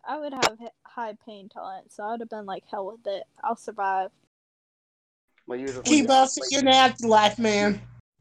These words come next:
Speaker 1: I'll
Speaker 2: you, you
Speaker 1: just
Speaker 2: just lay, lay down, like, on the, on
Speaker 1: If
Speaker 2: the
Speaker 1: it's
Speaker 2: ground.
Speaker 1: not a constant pain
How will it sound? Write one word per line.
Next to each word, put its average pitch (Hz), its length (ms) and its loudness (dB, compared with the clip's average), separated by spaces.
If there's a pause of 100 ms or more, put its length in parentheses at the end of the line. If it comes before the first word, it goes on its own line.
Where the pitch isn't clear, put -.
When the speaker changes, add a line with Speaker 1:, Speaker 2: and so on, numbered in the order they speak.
(460)
Speaker 1:
I'll 254 240 4
Speaker 2:
you, 247 140 -4
you - 40 -2
Speaker 1:
just - 280 -8
Speaker 2:
just 285 160 -6
lay, 135 140 -10 (600)
lay 123 180 -4
down, 107 200 -6 (220)
like, 117 180 -10
on 113 120 -12
the, 107 60 -16
on 104 60 -20 (140)
Speaker 1:
If 262 120 0
Speaker 2:
the 330 60 0
Speaker 1:
it's 403 200 -2
Speaker 2:
ground. - 20 -2
Speaker 1:
not 370 380 4
a 254 120 -4
constant 311 840 -8
pain 392 460 -10